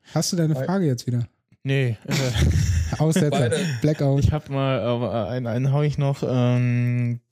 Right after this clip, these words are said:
Speaker 3: so, wie lange hast du so an den, äh, Videos, äh, gearbeitet? Und ja, wie viel, äh, also die Betrachtung des Videomaterials hat das nochmal irgendwie, ja,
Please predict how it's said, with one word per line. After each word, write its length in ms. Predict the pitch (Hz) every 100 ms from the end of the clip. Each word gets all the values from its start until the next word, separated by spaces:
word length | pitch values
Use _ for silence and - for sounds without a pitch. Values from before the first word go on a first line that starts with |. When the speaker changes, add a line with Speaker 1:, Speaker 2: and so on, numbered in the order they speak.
| -
Speaker 3:
so, 400 | - 117 117 113
wie 100 | 123
lange 240 | 123 123 120
hast 260 | 127 -
du 80 | 127
so 200 | 120 113
an 100 | 120
den, 240 | 117 117
äh, 500 | 110 117 110 110 107
Videos, 540 | 110 143 196 208 - -
äh, 440 | 170 170 170 170 - _
gearbeitet? 800 | - 95 107 135 170 - 180 190
Und 320 | 127 127 127 - - 107 - - - 131 131 120
ja, 440 | 117 113 107 107 - - - - - - _ _
wie 100 | 127
viel, 500 | - 131 131 127 113 117 120 120 117 117 120
äh, 80 | - _ _ _ _ _ _ _ _
also 220 | - 113
die 240 | 110 110 - _ -
Betrachtung 520 | 120 127 131 - 127
des 160 | 117 113
Videomaterials 760 | 151 143 131 - 139 123 -
hat 80 | -
das 140 | 117
nochmal 300 | 123 113 117
irgendwie, 540 | 117 117 117 110 110 110
ja, 240 | 104 104